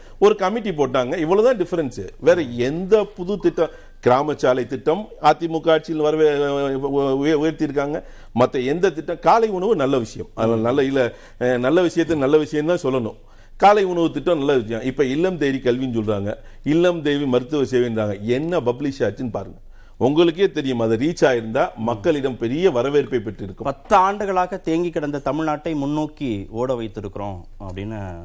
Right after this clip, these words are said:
Speaker 2: முதல்வர் சொல்றாரு. அதிமுக ஆட்சியை விட திமுக ஆட்சியில் நான்காயிரம் கோடி ரூபாய் அளவுக்கு குறைவாகவே கடன் வாங்கியிருக்கிறோம் அப்படின்னு சொல்றாரு. அப்ப இதெல்லாம் சிறந்த நிர்வாகத்தின் வெளிப்பாடா இல்லையா?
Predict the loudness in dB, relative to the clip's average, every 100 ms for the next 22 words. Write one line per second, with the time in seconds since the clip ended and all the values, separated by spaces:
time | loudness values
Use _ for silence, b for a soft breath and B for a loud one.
0 | -16 -12 -10 -8 -10 -10 -14 -12 -12 -14
1 | b b b -6 -4 -4 -6 0 2 2
2 | -2 -6 -4 -4 -4 -6 -4 -6 -6 -10
3 | -8 -2 -2 -2 0 -2 -2 -6 -6 -6
4 | -4 -2 -2 -2 -4 -6 -8 -12 -8 -6
5 | -4 -6 -8 -12 -8 -8 -8 -10 -10 -10
6 | -10 -12 -14 -16 -16 -14 -14 -14 -14 -14
7 | -10 -8 -6 -8 -10 b b b b -6
8 | -2 -2 -2 -4 -4 -6 -8 -8 -6 -6
9 | -6 -6 -8 -12